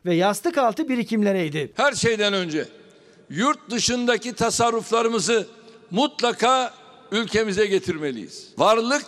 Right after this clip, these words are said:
Speaker 2: barışı ile ilgili adımı attık. Yurt dışı, yurt içindeki yastık altı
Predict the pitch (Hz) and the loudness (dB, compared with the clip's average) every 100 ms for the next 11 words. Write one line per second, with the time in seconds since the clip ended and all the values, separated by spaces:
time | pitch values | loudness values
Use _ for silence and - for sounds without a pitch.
0 | - 170 220 220 - 262 240 214 190 220 | -2 2 4 2 -2 0 0 0 0 -4
1 | 185 220 226 208 196 220 220 - - 165 | -2 0 2 2 0 0 -2 -4 -4 -4
2 | - 139 - 202 233 - 185 - 131 - | -2 -10 -6 -2 -2 -2 -2 -2 -4 0
3 | 269 254 226 - 214 214 208 214 190 - | 0 0 -4 -2 0 2 2 2 0 -2
4 | - - - - 151 202 - 247 208 214 | -18 -20 -18 -2 0 2 0 0 4 4
5 | 196 190 | 2 -2